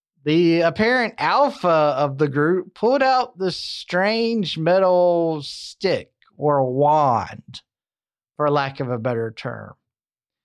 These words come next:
He held this device high above its head,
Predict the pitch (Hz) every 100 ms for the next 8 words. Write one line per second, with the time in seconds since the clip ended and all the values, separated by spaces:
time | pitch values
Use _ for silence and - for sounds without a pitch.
0 | _ _ _ _ _ _ 180 190 156 233
1 | 277 262 196 208 - - 170 156 165 160
2 | 151 - - 180 214 220 220 220 220 202
3 | 190 185 143 - 151 135 131 131 143